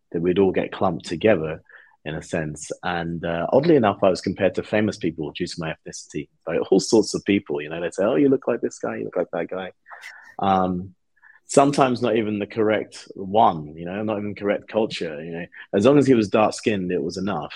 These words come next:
But, so there was, I guess there was positives and negatives of being, like, uh, the only one or two of you within the school, um, or what it felt like. But,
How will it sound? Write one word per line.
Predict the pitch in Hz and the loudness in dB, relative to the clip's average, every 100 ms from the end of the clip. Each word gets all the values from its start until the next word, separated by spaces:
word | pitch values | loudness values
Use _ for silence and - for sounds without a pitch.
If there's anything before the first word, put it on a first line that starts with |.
| - - | -16 -12
But, | 76 - - - - | -12 -14 -20 -20 -20
so | - 110 | 2 4
there | 98 113 | 6 4
was, | 117 - - _ _ - - | 4 0 -16 _ _ -20 -4
I | - | 4
guess | 156 156 | 4 4
there | |
was | 135 | 0
positives | - 131 113 117 113 | 0 0 2 0 0
and | 113 | -4
negatives | 113 117 113 104 | -2 -2 -2 -4
of | 95 | -8
being, | 107 107 101 95 | -6 -6 -6 -10
like, | 90 - - | -12 -14 -8
uh, | 101 90 92 | -6 -6 -4
the | 104 | -4
only | - 110 107 101 95 92 _ _ _ _ | -2 -4 -2 -2 -4 -6 _ _ _ _
one | - 90 87 90 98 98 | -8 -4 -2 0 0 0
or | 92 | -2
two | - 110 | 2 4
of | 101 90 | 4 2
you | 98 | 0
within | 92 95 | 2 0
the | 92 | -2
school, | - - 95 120 156 _ _ 90 | -6 0 2 2 -2 _ _ -12
um, | 87 82 85 85 85 82 - - _ _ _ - | -10 -8 -8 -8 -10 -12 -16 -20 _ _ _ -8
or | - 85 82 71 | -2 0 -2 -6
what | - 82 95 | -8 0 0
it | - - | 0 2
felt | 110 69 | 4 4
like. | 76 85 | 0 -6
But, | 95 82 | -4 -4